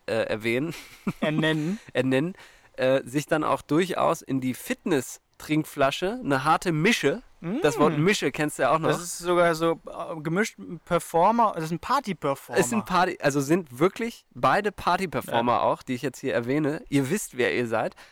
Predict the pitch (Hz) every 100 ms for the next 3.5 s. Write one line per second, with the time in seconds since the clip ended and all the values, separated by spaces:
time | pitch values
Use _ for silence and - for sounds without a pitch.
0 | _ - 120 147 175 160 - 151 147 123
1 | - - 143 175 180 170 175 165 196 170
2 | 117 143 - 196 165 127 - 113 - 113
3 | 113 117 170 -